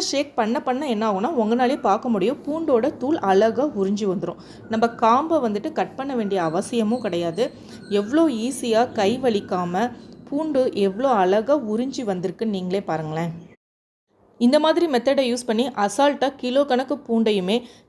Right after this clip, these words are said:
நீங்க ஒரு செகண்ட்ல வந்து உரிச்சு முடிச்சிடலாங்க. பூண்டு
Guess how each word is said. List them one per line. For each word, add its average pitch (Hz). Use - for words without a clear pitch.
நீங்க 208
ஒரு 226
செகண்ட்ல 240
வந்து 208
உரிச்சு 196
முடிச்சிடலாங்க. 156
பூண்டு 370